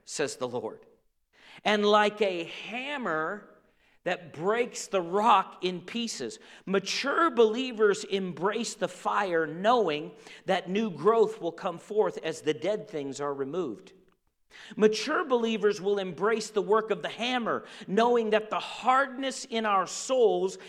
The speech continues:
is being demolished so that the tenderness and maturity that takes, for the tenderness and maturity that takes place in our lives. Lord, drive out those hard areas of my life, beat them out with the hammer of the word,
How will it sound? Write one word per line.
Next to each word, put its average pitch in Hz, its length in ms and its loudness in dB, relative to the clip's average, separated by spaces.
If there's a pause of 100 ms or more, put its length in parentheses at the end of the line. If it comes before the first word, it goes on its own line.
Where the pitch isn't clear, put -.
(120)
is 208 220 2
being 214 320 -2
demolished 202 720 2
so 220 120 4
that 202 160 -2
the 202 100 -8
tenderness 226 680 -2
and 180 140 -6
maturity 190 600 2
that 170 180 -8
takes, 175 300 -12 (360)
for 247 260 4
the 220 100 2
tenderness 196 480 -6
and 175 100 -10
maturity 170 420 -4
that 147 200 -10
takes 165 200 -12
place 185 320 -14
in 143 60 -14
our 135 140 -12
lives. 170 400 -20 (1400)
Lord, 226 300 4
drive 247 480 0
out 262 180 4
those 226 180 -2
hard 262 380 -2
areas 214 400 6
of 180 80 -8
my 175 140 -2
life, 185 240 0 (320)
beat 254 260 2
them 240 160 2
out 233 240 2
with 208 120 -10
the 180 80 -6
hammer 214 360 -4
of 190 140 0
the 180 80 0
word, 202 640 2